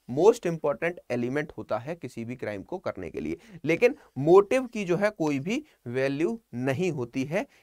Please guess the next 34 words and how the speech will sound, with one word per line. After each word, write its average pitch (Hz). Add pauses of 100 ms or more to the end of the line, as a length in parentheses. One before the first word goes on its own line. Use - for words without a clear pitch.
(120)
यहाँ 117
पे। - (200)
क्लियर? 214 (280)
तो 240
option 165
C 202
is 175
the 196 (200)
correct 147
answer 120
of 120
this 123
question। 196 (280)
Moving 190
ahead, 220
next 175
question 208
on 185
your 185
screens, 226 (1600)
in 233
which 240
one 233
of 220
the 220
following 190
offense 202
mens 160
rea 196 (400)
is 208 (200)
not 175
an 247 (320)
essential 147 (120)
element? 110